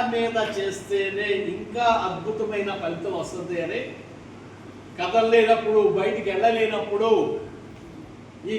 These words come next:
కర్ర ఈ ఫుట్ మసాజ్గా కూడా ఉపయోగపడుతుందని చెప్తూ దీన్ని ఉపయోగించుకోవడం ద్వారా అద్భుతమైన ఆరోగ్యాన్ని మీరు పొందాలి అని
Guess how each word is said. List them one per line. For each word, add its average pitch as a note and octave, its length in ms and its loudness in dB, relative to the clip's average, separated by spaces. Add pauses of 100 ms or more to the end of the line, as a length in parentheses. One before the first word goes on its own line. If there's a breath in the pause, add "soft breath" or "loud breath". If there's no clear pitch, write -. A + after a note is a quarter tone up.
(100)
కర్ర A#3 260 2 (920)
ఈ - 40 4 (140)
ఫుట్ - 320 -6
మసాజ్గా A#3+ 600 0 (140)
కూడా A#3 200 2 (300)
ఉపయోగపడుతుందని G#3 1120 0
చెప్తూ - 340 0 (1400)
దీన్ని G#3 320 -4 (140)
ఉపయోగించుకోవడం B3 880 -2
ద్వారా F3+ 260 2 (240)
అద్భుతమైన G3+ 800 -4 (220)
ఆరోగ్యాన్ని G3 600 -2 (100)
మీరు D#3+ 260 -2
పొందాలి F#3+ 580 -2
అని G3 180 -4